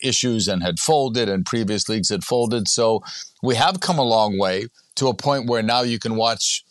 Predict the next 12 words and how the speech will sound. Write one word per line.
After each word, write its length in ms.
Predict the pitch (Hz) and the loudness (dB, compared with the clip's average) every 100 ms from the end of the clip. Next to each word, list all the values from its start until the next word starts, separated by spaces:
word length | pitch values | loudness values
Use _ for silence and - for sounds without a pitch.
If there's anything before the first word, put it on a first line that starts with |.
| _ _ _ _ _ _ - | _ _ _ _ _ _ -4
any 220 | 165 165 | 0 2
game 240 | 139 143 113 | 2 0 0
you 100 | 101 | -2
want, 460 | 95 139 90 95 - | 0 0 0 -4 -10
pretty 240 | - 98 90 | -4 -2 0
much, 420 | 92 95 - - | 0 -2 -4 -4
from 240 | - 107 113 | -2 -2 -2
any 240 | 120 110 | -2 -2
league 400 | 101 117 170 156 | -2 -2 0 0
that 180 | 101 92 | -2 -4
you 120 | 98 | -4
want, 360 | 87 87 90 | -4 -4 -4